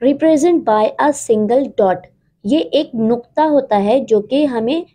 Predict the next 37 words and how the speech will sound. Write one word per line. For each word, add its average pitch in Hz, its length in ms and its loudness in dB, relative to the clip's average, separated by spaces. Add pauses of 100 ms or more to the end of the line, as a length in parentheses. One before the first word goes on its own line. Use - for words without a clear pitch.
(240)
represent 262 840 2
किया 262 200 2
जाता 208 340 0
है 233 160 2
position 240 680 0
के 208 100 0
लिए, 180 180 2
किसी 233 340 -2
जगह 214 400 0
को 285 320 0 (500)
point 330 300 -2
out 339 200 -2
करने 208 320 -2
के 208 120 0
लिए 277 340 0 (380)
एक 269 220 2
नुक्ता 254 460 0
इस्तेमाल 220 480 0
किया 202 240 0
जाता 190 280 0
है, 226 180 -2
उसे 285 340 -2
हम 269 180 -2
कहते 226 300 -2
हैं 277 160 -4 (120)
point, 180 460 -2
उसे 214 200 -2
हम 240 180 -6
कहते 240 300 -2
हैं 294 160 -4
नुक्ता, 202 500 -2 (580)
दो-, 247 180 2 (200)
जो 254 160 2
कि 302 120 2
geometry 254 500 0
में 285 220 0
बहुत 254 280 -2